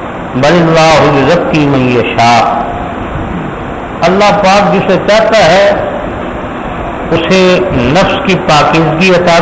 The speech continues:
کرتا ہے، کسی کو کوئی حق نہیں یہ شیخی بگاڑنے کا، "ہاں جی، میں بڑا نیک آدمی ہوں،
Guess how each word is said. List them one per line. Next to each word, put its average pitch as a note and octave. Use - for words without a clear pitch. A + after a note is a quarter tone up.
کرتا F3
ہے، G3
کسی F#3+
کو F#3+
کوئی B3
حق G3
نہیں F#3+
یہ E3
شیخی F3
بگاڑنے D#3+
کا، F#3+
"ہاں F#3
جی، G3
میں F#3
بڑا F3+
نیک E3+
آدمی E3
ہوں، E3+